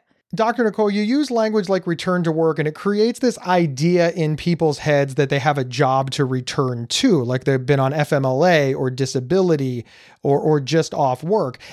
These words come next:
And that could be the case. It could also be the case that you don't have a job. But either way,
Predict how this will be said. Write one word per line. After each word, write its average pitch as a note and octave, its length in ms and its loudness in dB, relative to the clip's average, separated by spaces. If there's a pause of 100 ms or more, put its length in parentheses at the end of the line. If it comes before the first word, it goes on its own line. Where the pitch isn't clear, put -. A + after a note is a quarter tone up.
And F3 220 0
that D#3 200 0
could E4 140 0
be D#4 120 2
the E3 80 0
case. C3 380 -2 (280)
It G#3 80 4
could A3+ 160 0
also D4 260 2
be G#3 140 2
the E3+ 100 2
case D#3 340 0
that D3 280 0 (380)
you C#3 120 -2
don't B2 200 -2
have A#3 200 2
a A#3 60 4
job. E3 400 0
But A3+ 220 -2
either E4 360 2
way, D#3 520 2